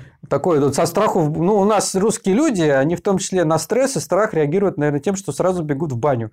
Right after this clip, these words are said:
Быстро раздеваются и в парилку. Потом выскакивают во время выстрела, очевидно. Такой <laughs> любопытный киноляп. То есть начинается форменный бардак. Зачем-то стреляют из пушки.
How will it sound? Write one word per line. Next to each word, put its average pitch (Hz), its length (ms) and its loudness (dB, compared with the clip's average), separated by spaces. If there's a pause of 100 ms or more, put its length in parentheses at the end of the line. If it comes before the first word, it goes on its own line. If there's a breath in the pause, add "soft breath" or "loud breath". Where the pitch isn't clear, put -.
(200 loud breath)
Быстро 160 360 0
раздеваются 165 600 0
и - 20 -8
в 165 80 -10
парилку. 123 460 -4 (180)
Потом 170 220 -2
выскакивают 151 520 -2
во 143 60 0
время 131 260 -2
выстрела, 117 400 -6
очевидно. 127 420 -8 (280 loud breath)
Такой 185 340 0
<laughs> 170 80 -4
любопытный 170 680 0
киноляп. 165 460 0 (480 loud breath)
То 208 120 0
есть 208 280 0
начинается 196 640 2
форменный 240 680 2
бардак. 156 540 0
Зачем-то 202 540 0
стреляют 214 600 0
из 214 120 -2
пушки. - 680 -4